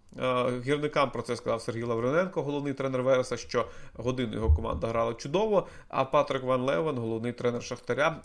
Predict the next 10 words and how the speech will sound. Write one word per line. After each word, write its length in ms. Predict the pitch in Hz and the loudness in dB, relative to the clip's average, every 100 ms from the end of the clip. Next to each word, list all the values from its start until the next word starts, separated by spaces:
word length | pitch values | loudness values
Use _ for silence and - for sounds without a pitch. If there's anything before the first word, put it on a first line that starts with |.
| 143 - | -10 -2
про 100 | 143 | 0
другий 360 | 135 147 104 | 2 -2 -2
тайм 300 | 104 123 117 | -6 -6 -6
загалом 380 | - 107 117 117 | -4 -4 -2 -2
говорив, 400 | 113 113 117 180 | -2 -2 0 -2
що 180 | - - | -4 -6
він 160 | 127 120 | -6 -4
дуже 340 | 131 123 127 - - - | -6 0 0 0 -18 -12
задоволений, 760 | 113 123 135 135 123 123 120 110 | -2 0 0 0 2 0 0 -2
навіть 460 | 110 117 113 - | -2 -2 -4 -10